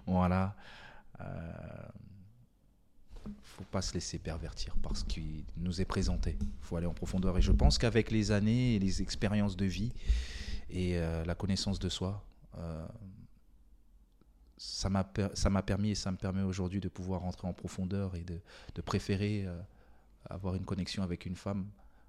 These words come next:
euh, de manière beaucoup plus authentique et tout plus sincère et plus profonde. Même s'il n'y a pas d'amour, même si c'est de l'amitié, même si, peu importe, ou même si c'est, euh,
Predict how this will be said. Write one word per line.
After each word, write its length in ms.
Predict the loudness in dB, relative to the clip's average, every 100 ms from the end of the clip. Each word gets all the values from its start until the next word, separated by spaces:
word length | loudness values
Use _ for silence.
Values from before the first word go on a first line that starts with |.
| -20 -10
euh, 20 | -8 -6 -8 -10 -12 -14 -16 -18 -20 -20 -20 _ -20 -20 -20 _ _ -18 -16 -14 -12 -10 -6
de 80 |
manière 260 | -4 -2 -4
beaucoup 200 | -6 -8
plus 200 | -6 -6
authentique 420 | -6 -8 -8 -10
et 40 | -12
tout 100 | -10
plus 160 | -8
sincère 520 | -6 -6 -4 -4 -6 -6
et 180 | -10 -10 -16 -12
plus 100 | -10
profonde. 540 | -2 -4 -2 -4 -4 -6 -16 -20 -20 -8 -2
Même 200 | 0 2
s'il 160 | 2
n'y 40 | 2
a 40 |
pas 140 | 2 2
d'amour, 340 | 2 2 2
même 140 | 0
si 100 | 0
c'est 140 | -2 0
de 40 |
l'amitié, 720 | 2 2 0 0 2 2 2
même 160 | 0 -2
si, 260 | -4 -6 -6
peu 180 | -2 -2
importe, 420 | 0 -2 -2 -2
ou 40 |
même 140 | -2 -2
si 160 | -2
c'est, 320 | -4 -2 -2 -2
euh, 260 | -4 -6